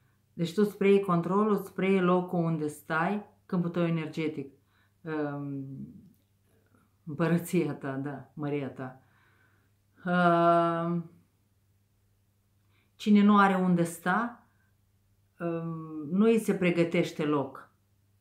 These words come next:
Cine nu are ce mânca, nu îi se dă mâncare. Cine nu are ce, uh, nu are, nu, nu este ajutat, pentru că e,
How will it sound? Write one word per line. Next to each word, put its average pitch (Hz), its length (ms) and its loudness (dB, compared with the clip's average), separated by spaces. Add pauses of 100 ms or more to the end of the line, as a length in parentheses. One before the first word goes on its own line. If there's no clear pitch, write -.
(880)
Cine 175 300 0
nu 190 100 2
are 190 240 2
ce 190 160 -4
mânca, 185 420 0
nu 208 100 6
îi 226 140 6
se 202 180 -2
dă 185 140 2
mâncare. 170 760 0 (320)
Cine 180 300 0
nu 196 180 2
are 180 280 0
ce, 180 420 -4 (120)
uh, 151 260 -4
nu 180 140 -2
are, 180 400 0
nu, 214 320 2
nu 220 160 6
este 202 360 2
ajutat, 175 800 -2 (260)
pentru 180 300 0
că 180 120 -4
e, 170 420 2